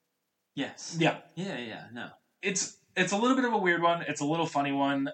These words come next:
Speaker 2: It's one that I think that we can all listen to and have a good laugh.
Speaker 1: There is,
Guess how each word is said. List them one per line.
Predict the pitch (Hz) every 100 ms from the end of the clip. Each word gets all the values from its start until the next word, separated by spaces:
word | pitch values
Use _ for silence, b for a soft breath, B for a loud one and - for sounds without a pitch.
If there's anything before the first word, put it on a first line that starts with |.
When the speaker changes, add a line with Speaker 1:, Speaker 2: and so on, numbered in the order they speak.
| -
Speaker 2:
It's | 139 170
one | 202 185
that | 160
I | 151
think | 147 131
that | 123
we | 127
can | 131 120
all | 123 123 120 120 131
listen | 123 - 117
to |
and | 117 110
have | 110
a | 101
good | 117 101
laugh. | 101 101 101 101 - B B B B B _ _ _ _ -
Speaker 1:
There | 127 131 139
is, | 139 131 123 113 - - -